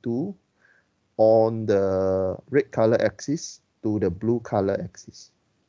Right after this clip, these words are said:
Okay, stop me, uh, if you're not able to understand, uh, what you see on the screen later on. Okay, now what you see on the screen now is a normal axis that we see in our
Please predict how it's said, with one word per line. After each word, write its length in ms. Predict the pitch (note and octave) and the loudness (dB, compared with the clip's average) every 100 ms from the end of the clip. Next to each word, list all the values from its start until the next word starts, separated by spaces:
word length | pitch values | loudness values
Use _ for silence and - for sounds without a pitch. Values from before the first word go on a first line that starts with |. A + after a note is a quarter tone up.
| _ _ _ _ | _ _ _ _
Okay, 200 | A#2 F#3+ _ _ _ _ _ _ _ | -6 -6 _ _ _ _ _ _ _
stop 300 | - - E3 | -12 -2 -2
me, 220 | B2+ B2 G#2 | -2 -4 -4
uh, 120 | D3+ - | -6 -8
if 160 | G2+ | -6
you're 100 | G2 | -4
not 160 | A2+ - | -4 -2
able 360 | G2+ G2 G#2 | -2 -2 -2
to 200 | G#2 F#2+ | -4 -6
understand, 720 | F2+ F#2 F#2 - G#2+ G#2+ A2+ A#2+ _ _ F3+ | -6 -6 -8 -4 -2 -2 -4 -12 _ _ -12
uh, 100 | - | -6
what 240 | - - | -2 -2
you 60 | G2+ | -4
see 220 | - G#2+ | -6 -4
on 100 | F#2 | -4
the 80 | F2 | -6
screen 320 | - G#2 F#2+ | -10 -10 -6
later 240 | F#2 E2+ | -8 -8
on. 160 | E2+ E2 - _ _ _ _ _ _ _ - - - - - | -10 -12 -18 _ _ _ _ _ _ _ -20 -20 -20 -20 -2
Okay, 320 | C3 C#3+ B2 - _ _ | 0 4 2 0 _ _
now 220 | B2 C3+ | 2 4
what 160 | C3+ G3 | 4 4
you 80 | D3 | 0
see 200 | F#3 F#3 | -2 -2
on 120 | B2+ | -2
the 80 | G#2 | -4
screen 340 | - D3 D3 | -6 -4 -2
now 340 | C3 G2+ A#2+ - | 0 0 -2 -6
is 340 | B2 A#2+ A2+ G#2+ | -6 -6 -6 -6
a 60 | |
normal 420 | F#2+ A#2 C#3 E3 | -2 0 0 -2
axis 280 | A2 - C3+ | -4 -6 -8
that 180 | - G2 | -4 -4
we 80 | F#2+ | -6
see 440 | - B2+ B2 B2+ | -10 -8 -6 -6
in 280 | - G2+ F#2+ | -8 -8 -6
our 880 | F#2 F#2 F#2 F#2 F#2 F2+ F2+ F#2 | -6 -6 -6 -6 -6 -6 -8 -10